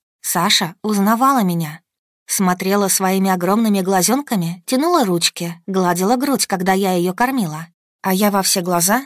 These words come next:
смотрела на нее и каждый раз с трудом сдерживала слезы. Если бы все сложилось иначе, если бы прежняя фантазия о любви была правдой, моего счастья хватило бы на двоих. Не смог бы Марат устоять против такой красоты.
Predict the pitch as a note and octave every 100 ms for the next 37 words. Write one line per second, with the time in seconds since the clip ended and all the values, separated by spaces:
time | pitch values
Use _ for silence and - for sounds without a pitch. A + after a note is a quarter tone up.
0 | - - G3 F3+ F#3+ D4 F4 B3+ F#3+ F3
1 | E3 E3+ - - G#3+ G3+ F#3 F#3 F3+ C4+
2 | - - G3+ A#3+ F#4 - F#3+ F3 F3 E3+
3 | F3+ F3 E3 E3 E3 - _ _ _ _
4 | F#3+ G#3 G3+ G3+ F#3 F#3+ - F4+ - G#3+
5 | G3 A3 G3 G3 F3 E3 - E3+ F3 -
6 | _ G3+ G3+ G3 F#3 G3+ G3 G3+ G3 G3
7 | F#3+ F#3+ G3 G3+ F#3+ F3+ F3+ F3 G3+ G#3
8 | A3 A#3+ - G3 F#3 E3 E3+ - _ _
9 | G3 F#3+ F3 E3+ - A#3 - - D#3+ -
10 | - G#3+ B3 F#4 F4 G3+ F3+ F3 E3 D#3+
11 | D#3+ - _ _ _ _ - F#3+ F#3 G#3
12 | A3 F#3+ F#3 F#3 F#3+ A3 G#3 - F3+ G3
13 | G#3 G#3 G3+ F#3+ - F#3+ G#3 G3+ A3 -
14 | C4 C4 F3+